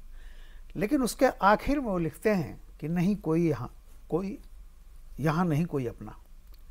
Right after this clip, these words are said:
मैंने हर एक का दरवाज़ा खटखटाया है। फिर वो आखिर में लिखते हैं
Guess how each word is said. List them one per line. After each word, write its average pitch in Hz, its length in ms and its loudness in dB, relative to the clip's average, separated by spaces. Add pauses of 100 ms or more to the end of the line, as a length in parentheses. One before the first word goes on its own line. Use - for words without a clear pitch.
(180)
मैंने 170 180 -4
हर 175 200 2
एक 190 120 -2
का 180 80 4
दरवाज़ा 131 440 2
खटखटाया - 580 -10
है। - 220 -10 (1080)
फिर 233 140 4
वो 233 120 12
आखिर 175 500 6
में 226 120 0
लिखते 160 340 -2
हैं 117 240 -8